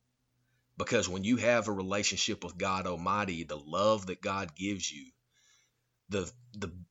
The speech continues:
blessings that God gives you for all of your needs, it's not about what you want. It's about what you need to live. That's what God provides for you, and that's all you actually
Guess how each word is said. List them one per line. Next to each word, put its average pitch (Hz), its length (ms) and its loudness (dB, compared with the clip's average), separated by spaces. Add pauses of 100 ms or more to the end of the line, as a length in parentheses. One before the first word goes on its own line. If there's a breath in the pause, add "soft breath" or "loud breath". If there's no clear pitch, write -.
(140)
blessings 107 640 4
that 80 140 -8
God 92 360 -2
gives 101 320 0
you 71 200 -10
for - 240 -6
all 104 240 4
of 92 60 -2
your 82 220 -8
needs, 101 640 -2 (1300)
it's 127 200 4
not 214 200 8
about 120 400 4
what 107 240 0
you 101 100 0
want. 85 600 -2 (1000)
It's - 140 0
about 131 320 2
what 117 260 2
you 90 160 -2
need 92 480 -2
to 95 120 2
live. 85 680 -2 (380)
That's 123 180 4
what 127 240 0
God 113 300 8
provides 95 460 2
for 92 220 -4
you, 87 200 -4
and 104 80 -2
that's 147 180 2
all 131 240 6
you 123 300 6
actually 107 640 0